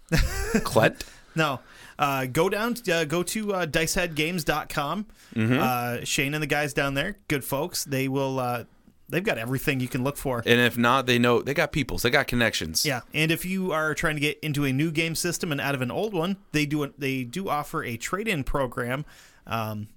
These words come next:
Speaker 1: you, you know, take pictures of stuff, send them a list of what you have. They'll
Speaker 2: And
Speaker 1: give you
Speaker 2: then
Speaker 1: pricing on it. They don't
Speaker 2: Mm-hmm.
Speaker 1: care if it's fully assembled and painted, if it's in pieces and not painted, or if it's primed or whatever. They will take it and trade. Um,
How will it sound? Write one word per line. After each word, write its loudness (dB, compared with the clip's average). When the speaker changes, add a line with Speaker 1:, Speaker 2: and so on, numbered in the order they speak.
Speaker 1:
you, 0
you -8
know, -2
take -4
pictures -2
of -2
stuff, 0
send -2
them -2
a -2
list -2
of 0
what -4
you -6
have. -4
They'll 0
Speaker 2:
And 2
Speaker 1:
give 4
you 2
Speaker 2:
then 0
Speaker 1:
pricing 0
on 0
it. -8
They 4
don't 6
Speaker 2:
Mm-hmm. 0
Speaker 1:
care 2
if -4
it's -4
fully 0
assembled 0
and -2
painted, 0
if -4
it's -4
in -8
pieces -2
and -2
not -2
painted, -2
or -2
if -8
it's -10
primed -4
or -2
whatever. -2
They 2
will -2
take 0
it 0
and -8
trade. -2
Um, -2